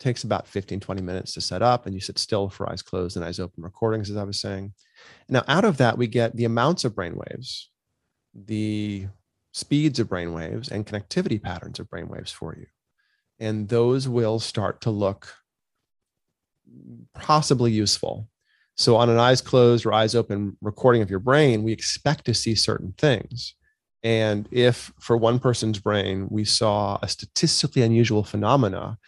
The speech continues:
so I can talk to you, I, I don't, don't remember what your brain looks like. I didn't, I intentionally did not prep myself to avoid giving any secrets before, of, for you for this call. Um, but let's say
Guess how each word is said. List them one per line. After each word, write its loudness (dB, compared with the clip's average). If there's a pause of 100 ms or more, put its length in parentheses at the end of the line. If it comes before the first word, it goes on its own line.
(140)
so 2
I 6
can 2
talk 4
to -2
you, 0
I, 2
I 0
don't, 0
don't 6
remember 4
what -2
your -6
brain -4
looks -6
like. -2
I -2
didn't, -4
I 2
intentionally 0
did -2
not 0 (100)
prep 0
myself 0
to -6
avoid 0
giving 2
any 0
secrets -4
before, -6
of, -4
for -2
you 2
for -4
this -2
call. 0 (520)
Um, 4
but 4 (560)
let's 4
say 4